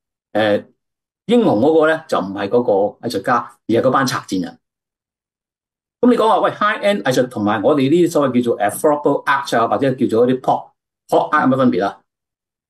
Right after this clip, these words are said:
如果係講藝術，韓國嗰四位閨女嘅 Blackpink 係咪藝術啊？Absolutely 係啦，就叫 pop art。pop art 有乜問題啊？唔係低俗，而係話我唔需要你解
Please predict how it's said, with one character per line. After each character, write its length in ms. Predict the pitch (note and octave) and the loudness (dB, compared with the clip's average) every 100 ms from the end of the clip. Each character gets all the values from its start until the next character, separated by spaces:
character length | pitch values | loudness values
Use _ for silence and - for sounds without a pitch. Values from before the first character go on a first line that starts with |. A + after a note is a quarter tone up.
| _ _ _ _ _ _ _ _ _ _ _ _ _ _ _ _ - | _ _ _ _ _ _ _ _ _ _ _ _ _ _ _ _ -2
如 180 | D3+ G3+ | 0 4
果 160 | C4 | 2
係 160 | B3 F3+ | 2 0
講 160 | F3 A3 | 0 0
藝 120 | D3 | 0
術， 240 | C#3 B2 - _ _ _ _ _ _ _ _ _ _ _ _ _ _ - | 0 0 -4 _ _ _ _ _ _ _ _ _ _ _ _ _ _ -2
韓 240 | B2+ C#3 D3 | 2 4 4
國 300 | E3+ - - | 2 -2 0
嗰 100 | D#3 | -2
四 180 | - D3 | 0 0
位 540 | C#3 B2+ B2+ D3+ C3+ _ _ _ _ _ - | 2 2 2 0 -2 _ _ _ _ _ 0
閨 200 | E3+ D3 | 2 2
女 420 | C3+ G#2+ - - _ _ _ - | 2 0 -2 -10 _ _ _ -4
嘅 180 | C#3 | -2
Blackpink 400 | - D#3+ - D#3 | 0 -2 0 0
係 100 | B2 | 0
咪 100 | G2+ | -2
藝 160 | G2 F2+ | -4 -6
術 140 | F#2 | -8
啊？ 160 | F2+ - _ - | -8 -14 _ -4
Absolutely 500 | F#3+ - G#2+ G2+ G#2 | -2 0 -2 -2 -4
係 180 | A2 | -2
啦， 280 | C3+ F3 - _ _ _ _ _ _ - | 0 -2 -6 _ _ _ _ _ _ -4
就 80 | A2 | 0
叫 120 | A2+ | -2
pop 320 | - C#3+ B2+ | 0 -2 0
art。 180 | B2+ - - _ _ _ - | -2 -4 -10 _ _ _ -2
pop 120 | A#3+ | 2
art 160 | G3+ F#3 | 2 2
有 40 | |
乜 140 | D#3+ | 0
問 80 | A#2 | 0
題 60 | G2+ | 0
啊？ 320 | G#2+ G#2+ - - | -2 -4 -10 -6
唔 80 | G#2+ | -2
係 240 | G#2 C3 | 0 0
低 80 | B2 | 0
俗， 80 | D#3+ - _ _ - | -4 -6 _ _ 0
而 40 | |
係 160 | D3 D3 | 2 4
話 220 | C#3+ C#3+ | 2 2
我 140 | E3+ | 0
唔 40 | C3 | 2
需 100 | A3 | 2
要 60 | D#3+ | 0
你 60 | |
解 100 | C3+ | 0